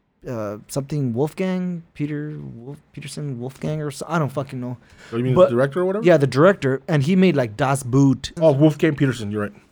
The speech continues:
Speaker 1: Yeah. So as far as the effects go, I mean, they must have invested a lot, but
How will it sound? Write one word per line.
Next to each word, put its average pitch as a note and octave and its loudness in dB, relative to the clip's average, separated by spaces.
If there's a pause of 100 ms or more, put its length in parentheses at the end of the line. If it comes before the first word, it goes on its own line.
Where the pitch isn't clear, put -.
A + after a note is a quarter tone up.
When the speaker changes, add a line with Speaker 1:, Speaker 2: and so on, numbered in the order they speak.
(120)
Speaker 1:
Yeah. B2+ -8 (160)
So D#3 2 (280)
as D3 -4
far F3 4
as D3 4
the B2+ -2
effects G3 4
go, B2+ 0
I C3+ -4
mean, C3+ -2
they C#3+ -2
must G#3 -2
have B2+ -4
invested C#3 0
a A2+ -2
lot, C#3 -2
but D3 2